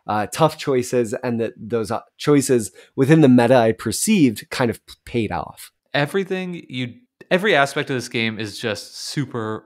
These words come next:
Speaker 2: fun and exactly the, like, weight that you want. The deck building is literally you just draw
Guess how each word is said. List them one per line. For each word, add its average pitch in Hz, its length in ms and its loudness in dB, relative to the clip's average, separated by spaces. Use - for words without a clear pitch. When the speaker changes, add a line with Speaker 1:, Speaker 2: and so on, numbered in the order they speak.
Speaker 2:
fun 95 540 -12
and 135 220 -6
exactly 117 1080 -4
the, 101 460 -6
like, 113 260 -6
weight 113 680 -2
that 113 160 -2
you 104 160 -10
want. 98 340 -6
The 143 80 -4
deck 143 240 0
building 143 300 -2
is 120 160 -6
literally 123 300 -2
you 117 60 -4
just 113 260 -8
draw 107 400 0